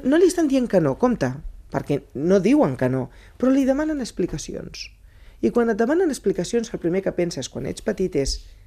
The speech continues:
«A veure si m'he equivocat». Llavors, això ho hem d'aconseguir abans de que arribi l'efecto manada, que és l'adolescència, que és quan totes les nenes volen ser iguals.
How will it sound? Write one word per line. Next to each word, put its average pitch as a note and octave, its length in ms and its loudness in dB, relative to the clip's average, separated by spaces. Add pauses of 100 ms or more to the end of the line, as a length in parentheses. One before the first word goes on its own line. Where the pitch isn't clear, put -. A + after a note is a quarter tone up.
(140)
«A D#3+ 80 0
veure E3+ 160 0
si A3+ 80 -4
m'he F#3+ 80 -4
equivocat». - 600 -14 (840)
Llavors, D#3 360 -2 (100)
això C4+ 300 2 (480)
ho G#3+ 100 6
hem C4 160 6
d'aconseguir A#3+ 640 0
abans A#3+ 420 0
de G#3+ 140 2
que A3+ 100 -2
arribi A3 460 -2 (380)
l'efecto F3+ 500 2
manada, F3 560 -4 (480)
que F3+ 100 4
és F3+ 140 2
l'adolescència, E3+ 840 2
que F#3 100 -6
és - 80 -8
quan F3 240 2
totes G3+ 240 0
les F#3+ 160 -4
nenes E3+ 320 -2
volen D#3 240 -2
ser D3 160 -4
iguals. - 640 -14